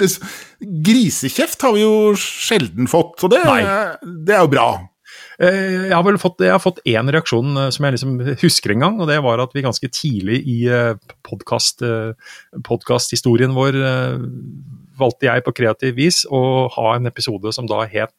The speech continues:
Speaker 2: eh, eh, eh, Har du sett på porno?
Speaker 1: Ok.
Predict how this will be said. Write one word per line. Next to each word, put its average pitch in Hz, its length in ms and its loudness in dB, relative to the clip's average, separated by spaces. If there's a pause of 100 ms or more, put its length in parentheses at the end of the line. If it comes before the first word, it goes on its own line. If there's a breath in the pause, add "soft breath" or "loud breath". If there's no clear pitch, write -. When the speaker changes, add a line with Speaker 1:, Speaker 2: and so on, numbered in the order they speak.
Speaker 2:
eh, 110 320 -4 (720 loud breath)
eh, - 180 -8 (380)
eh, 107 220 -6
Har 107 320 -2
du 117 160 -4
sett - 360 -4
på 147 140 -2
porno? 226 320 4 (960)
Speaker 1:
Ok. 143 160 0